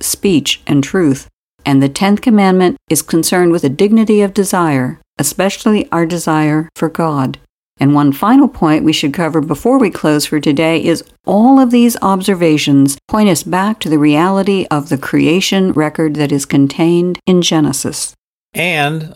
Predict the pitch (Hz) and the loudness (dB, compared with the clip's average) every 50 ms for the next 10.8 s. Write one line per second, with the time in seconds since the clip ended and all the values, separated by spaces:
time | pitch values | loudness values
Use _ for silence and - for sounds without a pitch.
0 | _ - - 117 113 117 139 170 190 190 175 156 156 160 156 156 156 151 143 151 | _ -10 -6 -2 0 2 2 2 2 0 0 2 0 2 2 2 2 2 2 0
1 | 156 139 - 151 143 135 139 139 131 131 131 127 120 120 113 - 139 139 147 147 | 0 -2 -2 -2 -2 0 0 0 0 0 0 2 2 0 0 0 -2 -2 -2 -2
2 | - - 120 101 107 104 101 104 104 101 - _ - 110 - 131 110 - 123 - | -4 -4 -4 -2 -2 -2 -2 -2 -4 -6 -6 _ -6 -4 -2 -2 -2 -4 -4 -2
3 | - 123 120 127 143 160 170 175 170 165 151 135 - 131 117 104 113 147 160 170 | -2 -2 0 0 0 0 -2 -2 -2 -2 -2 -2 -2 -4 -2 0 0 -2 -2 -2
4 | 147 131 139 123 113 117 117 110 - - - - 131 120 117 113 107 - - - | -2 -2 0 0 2 0 0 -2 -2 -4 -6 -4 -4 -2 -2 -2 -2 -4 -4 -4
5 | 120 110 - - 151 143 135 139 131 131 - 135 135 123 113 92 82 - - _ | -4 -4 -2 -2 -2 0 0 0 -2 0 0 0 0 0 0 -2 -6 -12 -16 _
6 | _ _ _ _ _ _ - 104 - - - - 190 220 208 214 - - 175 175 | _ _ _ _ _ _ -14 -14 -12 -6 -2 0 0 0 0 -2 -4 -4 -4 -4
7 | 175 - - 156 151 151 156 156 151 123 110 113 107 - 95 - - - - 131 | -2 -2 -4 -2 0 0 0 0 0 0 -2 -2 -4 -8 -10 -12 -8 -4 0 2
8 | 139 147 160 156 - 165 156 143 - - 139 135 131 127 127 127 117 - - 120 | 2 2 2 0 -2 -4 -4 -4 -4 -2 0 2 2 2 2 0 -2 -2 -2 -2
9 | 107 110 117 101 98 98 131 147 147 151 139 131 135 131 113 101 107 - 110 104 | 0 -2 -2 -2 -2 0 0 0 0 0 0 0 0 0 -2 -2 -2 -4 -2 -2
10 | 101 98 98 107 107 101 110 117 139 143 - - 156 147 143 | -4 -4 -6 -6 -4 -2 -2 -2 -2 -2 -4 -4 -4 -4 -4